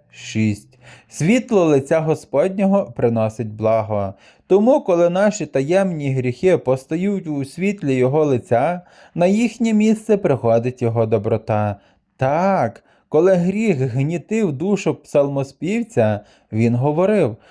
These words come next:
«Чого, душе моя, ти сумуєш? І чого ти в мені непокоїшся?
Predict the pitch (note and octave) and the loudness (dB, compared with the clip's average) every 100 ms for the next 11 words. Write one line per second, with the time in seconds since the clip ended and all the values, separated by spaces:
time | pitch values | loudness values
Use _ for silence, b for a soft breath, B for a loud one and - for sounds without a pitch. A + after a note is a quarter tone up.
0 | b _ - G3+ G3 B3 G3+ G3+ G3 A3+ | b _ 0 2 4 2 2 -2 0 0
1 | A3 G3 G3+ F#3+ F#3+ G3 F#3+ G#3 G#3 G#3+ | 2 2 2 2 2 0 -2 -2 0 0
2 | D#3+ A#2+ A2+ G#2+ b b - F#3+ F#3+ G#3+ | 0 0 -2 -6 b b -4 -4 0 2
3 | G#3+ A#3 A3+ F#3 F3+ F#3 G3+ G#3 G#3 F#3+ | 2 2 2 0 0 -2 0 0 2 2
4 | F#3+ G3 A3+ A3 C#3 A2+ - - G#2+ G2+ | 0 -2 0 2 2 0 -4 -2 -2 -2